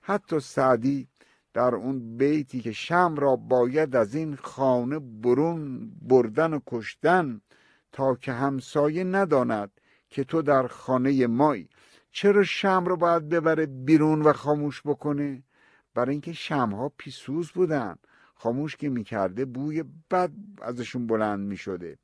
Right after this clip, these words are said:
الان هم شما به یاد میارید که قدیم دستگاه‌های گرم کننده و این مجموعه‌های گرم کننده نبود، مادر میگفت به دخترش که «مادر جان،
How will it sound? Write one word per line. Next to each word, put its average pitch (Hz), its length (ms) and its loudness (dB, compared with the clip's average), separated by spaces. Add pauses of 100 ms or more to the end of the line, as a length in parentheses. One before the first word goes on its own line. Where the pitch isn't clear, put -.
(580)
الان 165 520 -4
هم 156 380 0
شما 127 300 -2
به 127 140 -2
یاد 127 280 2
میارید 139 460 -6
که - 120 -10
قدیم 110 460 0
دستگاه‌های 101 1160 0
گرم 95 520 0
کننده 101 760 -6
و 87 120 -10
این 95 260 -6
مجموعه‌های 92 920 -8 (100)
گرم 95 340 -4
کننده 98 440 -10
نبود، 127 480 -6 (580)
مادر 135 420 2
میگفت 156 500 -2
به 147 300 2
دخترش 135 560 -4
که 165 80 -2
«مادر 151 320 4
جان، 123 360 -4